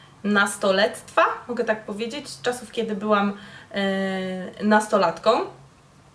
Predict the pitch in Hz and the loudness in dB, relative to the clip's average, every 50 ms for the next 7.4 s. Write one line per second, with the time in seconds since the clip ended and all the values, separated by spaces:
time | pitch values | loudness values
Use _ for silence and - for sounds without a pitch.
0 | - - - - - 226 220 220 - 196 175 185 185 185 185 180 180 175 170 175 | -20 -20 -20 -4 0 0 0 0 2 0 2 2 2 2 2 0 0 -2 -2 0
1 | 165 160 156 - - 180 185 190 196 190 180 170 170 175 165 180 170 - 190 - | 0 0 0 -2 -6 -4 -2 -2 -2 -2 -4 -4 -6 -6 -6 -6 -8 -8 -12 -12
2 | - 190 180 180 190 185 175 170 170 170 170 - - - - - - - 190 185 | -10 -10 -8 -8 -6 -4 -2 -4 -4 -4 -8 -12 -18 -20 -20 -20 -14 -8 -8 -6
3 | 175 180 - - 190 - - - 185 185 185 - - 180 175 170 170 170 165 165 | -6 -6 -8 -8 -10 -10 -6 -4 -4 -4 -4 -6 -8 -6 -4 -4 -4 -4 -4 -6
4 | - 180 170 - 180 175 180 - - - - - - - - - 254 254 262 247 | -8 -10 -6 -6 -4 -4 -4 -6 -8 -12 -14 -18 -18 -14 -6 -4 -4 -2 0 0
5 | 240 233 220 214 220 214 - - - - - - 226 226 277 285 277 254 226 220 | 2 2 2 2 0 -2 -6 -12 -18 -20 -14 -6 2 4 4 4 6 4 4 4
6 | 220 - - 233 196 233 285 339 - - - - - 285 262 254 262 254 - - | 2 0 -2 2 2 4 2 2 0 -6 -8 -6 -2 0 0 0 0 -2 -6 -8
7 | - - 254 254 262 269 302 | -6 -6 -4 -4 -4 -4 -8